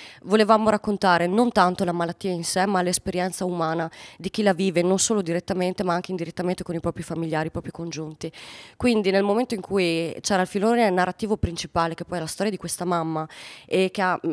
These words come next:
ha lasciato il mio indirizzo email a molte persone attraverso sempre l'associazione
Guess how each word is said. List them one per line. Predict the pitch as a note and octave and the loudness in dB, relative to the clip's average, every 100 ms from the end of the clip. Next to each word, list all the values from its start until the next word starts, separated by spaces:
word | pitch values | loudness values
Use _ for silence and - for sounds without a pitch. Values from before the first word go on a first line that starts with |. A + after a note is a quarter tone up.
| C3+ | 0
ha | F3+ F#3 | 4 4
lasciato | E3+ E3+ - A3 - A3 | 4 0 0 0 0 0
il | F#3+ | 2
mio | F#3 F#3 F3+ | 2 2 2
indirizzo | F3+ F3 G3 - | 0 -2 -4 -6
email | F3+ F3+ E3 D#3+ D#3 | -6 -4 -4 -6 -6
a | |
molte | D#3 F3 - | -4 -6 -8
persone | - F3+ - G#3 | -6 -4 0 2
attraverso | A3 E3 D#3 - | 0 -2 -6 -4
sempre | D#3+ E3 - | -6 -6 -10
l'associazione | D#3+ E3 - - F3+ E3+ | -10 -10 -10 -6 -4 -4